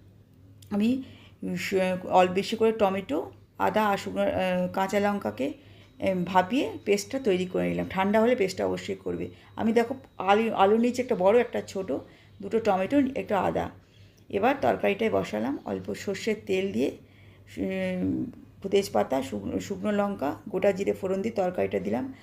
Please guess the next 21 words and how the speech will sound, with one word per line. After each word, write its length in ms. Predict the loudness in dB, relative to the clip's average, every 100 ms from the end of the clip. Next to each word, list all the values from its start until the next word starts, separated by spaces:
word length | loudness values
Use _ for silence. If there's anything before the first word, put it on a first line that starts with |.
| -20 -2
আগের 320 | 2 2 2
দিন 180 | 0 2
রাত্রিবেলা 640 | 2 0 -2 0 2 0 -6 -18 -18 -8
আমি 320 | -4 -2 -2 -4
অল্প 220 | -4 -4
ছোলা 540 | -4 0 4 4 2 -4 -18 -20 -8
আর 260 | -2 -2 -2 -10 -20 -20 -20 -14 -8
সঙ্গে 400 | 0 0 0 0
ভিজি-, 240 | -2 2
বাইরে 400 | 4 6 4 0 -6
ফ্রিজে 260 | -4 4 6
রাখবে 260 | 6 2 -2
না, 60 |
তাহলে 280 | 0 2 2
এরকম 320 | 0 -2 -6 -8 -18 -20 -16
অঙ্কুর 440 | -2 0 2 2 2
বেরিয়ে 240 | 4 4
যাবে, 340 | 2 2 2 -2
উপকার 340 | -2 -2 -2
শরীরের 380 | -2 -2 -2 -2
পক্ষে। 320 | -6 -8 -10